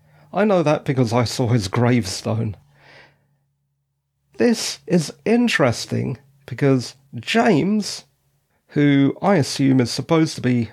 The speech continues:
around the same age as William, has a room redecorated to look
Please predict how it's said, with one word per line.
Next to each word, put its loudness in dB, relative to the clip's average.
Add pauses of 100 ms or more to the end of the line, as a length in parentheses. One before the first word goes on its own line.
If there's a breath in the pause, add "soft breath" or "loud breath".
around 2
the 0
same 0
age 0
as -8
William, 0 (380 soft breath)
has 0
a 0
room 0 (240 soft breath)
redecorated 0
to -2
look -2